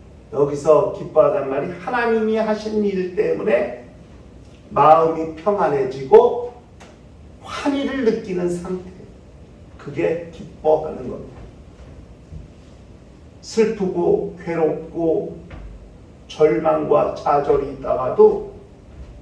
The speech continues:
신앙의 절기를 만날 때 마음이 평안해지고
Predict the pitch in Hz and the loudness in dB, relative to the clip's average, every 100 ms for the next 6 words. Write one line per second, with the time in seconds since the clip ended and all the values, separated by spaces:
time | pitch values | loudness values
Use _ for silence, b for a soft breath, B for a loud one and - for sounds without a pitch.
0 | - - - - - 165 151 147 135 131 | -20 -20 -20 -16 -4 2 4 4 0 0
1 | 135 131 131 127 123 117 117 113 113 - | -4 -4 -4 -4 -4 -6 -8 -8 -8 2
2 | 202 202 202 - - - - - - 139 | 2 2 -2 -12 -20 -20 -20 -4 0 2
3 | 139 135 131 127 - 165 143 135 123 - | 4 2 0 -6 -8 -6 -4 -2 -4 -8
4 | 123 131 123 - | -10 -6 -6 -8